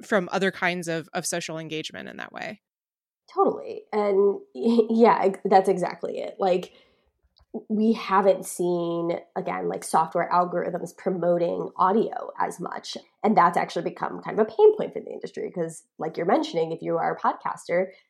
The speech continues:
Speaker 2: you would love for it to get some traction on Twitter and for more people to discover your show. And that's why this situation is kind of unique in that we're discussing a company paying a podcaster to exclusively distribute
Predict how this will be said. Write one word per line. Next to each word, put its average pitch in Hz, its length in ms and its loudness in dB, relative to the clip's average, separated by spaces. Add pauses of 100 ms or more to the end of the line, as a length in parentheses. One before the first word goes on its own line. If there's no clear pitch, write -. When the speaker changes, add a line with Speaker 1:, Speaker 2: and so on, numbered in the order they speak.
(140)
Speaker 2:
you 180 140 -6
would 254 120 8
love 294 460 0
for 175 220 2
it 170 140 0
to 226 120 0
get 175 220 0
some 170 100 -4
traction - 400 -4
on 156 100 -2
Twitter 151 300 -6
and 160 120 -8
for 180 100 -2
more 160 180 -2
people - 280 -10
to - 120 -20
discover - 380 -2
your - 160 -6
show. - 360 -6 (340)
And 214 100 4
that's 294 180 6
why - 120 2
this 208 200 -2
situation 170 520 -6
is 160 160 -10
kind 214 160 -2
of 180 80 -2
unique 165 420 -8
in 170 120 -10
that 170 180 -8
we're 175 80 -8
discussing 180 640 -2 (320)
a 220 40 -2
company 226 520 4
paying 202 360 6
a 180 60 0
podcaster 160 800 -4
to 196 120 -4
exclusively 185 600 -2
distribute 165 560 -8